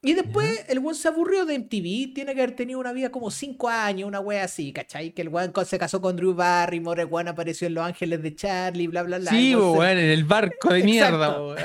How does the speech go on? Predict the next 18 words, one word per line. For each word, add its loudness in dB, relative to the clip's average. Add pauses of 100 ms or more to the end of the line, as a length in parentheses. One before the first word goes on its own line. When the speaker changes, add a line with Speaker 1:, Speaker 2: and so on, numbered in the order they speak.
Speaker 2:
po, -4
weón. -4
Speaker 1:
<laughs> -10
El 2
weón 0
se 2
hace -4
millonario -6
y -10
este -8
weón -8
se -10
gasta -8
toda -8
la -4
plata -8
en -10
equipo. -8